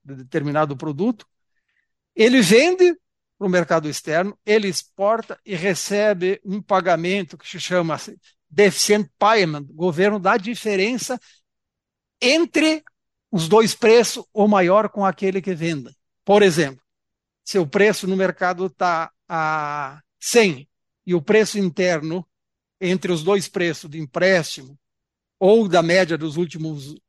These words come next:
ah, dez anos tiver cento e vinte, ele vai receber um pagamento do governo da diferença. Então, nós temos subsídios fortemente nesses estados, ah,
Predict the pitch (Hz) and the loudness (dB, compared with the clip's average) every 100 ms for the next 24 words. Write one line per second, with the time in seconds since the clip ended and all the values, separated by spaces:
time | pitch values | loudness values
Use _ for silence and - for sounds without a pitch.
0 | - 151 143 143 135 151 185 160 151 151 | -6 -2 -2 -2 -2 2 2 2 -4 -6
1 | - 202 156 165 - 175 175 165 139 196 | -8 -10 -4 -2 -2 -4 -4 -8 -6 -4
2 | 196 - - 185 202 180 165 147 170 - | -4 -6 -8 -2 -2 0 -2 0 -4 -6
3 | 147 131 160 170 _ _ _ 170 147 160 | -10 -6 -6 -6 _ _ _ -8 -2 0
4 | 151 147 151 170 165 143 151 127 143 151 | 0 -2 -2 -6 -8 -8 -8 -8 -8 -6
5 | 156 143 147 180 147 135 - _ _ _ | -6 -8 -6 -6 -6 -10 -18 _ _ _
6 | _ _ _ 180 165 254 277 269 262 277 | _ _ _ -4 4 4 6 4 2 2
7 | - 330 269 220 202 285 262 - - - | 0 -2 0 -2 -2 -2 -6 -12 -16 -8
8 | 254 302 269 _ 214 202 196 202 208 - | -2 0 -2 _ -6 -4 -2 -2 -2 -6
9 | 160 170 180 - 180 - _ _ _ _ | -8 -4 -4 -6 -16 -18 _ _ _ _
10 | 180 151 - 170 170 160 147 - _ 156 | -10 -8 0 2 2 -2 -10 -14 _ -2
11 | 156 156 147 151 | 0 2 0 -2